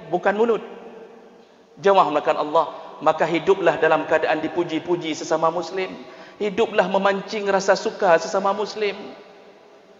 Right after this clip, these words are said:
Jangan terlalu buat masalah yang kira-kira tidak perlu. Jangan bermusuh-musuhan yang kira-kira bukan tempatnya.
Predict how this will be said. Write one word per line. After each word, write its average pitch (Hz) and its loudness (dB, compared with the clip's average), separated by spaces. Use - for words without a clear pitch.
Jangan 214 6
terlalu 185 2
buat 190 2
masalah 190 -2
yang 175 2
kira-kira 190 2
tidak 185 -2
perlu. 196 -4
Jangan 190 4
bermusuh-musuhan 196 -2
yang 180 2
kira-kira 208 4
bukan 208 -2
tempatnya. 190 -2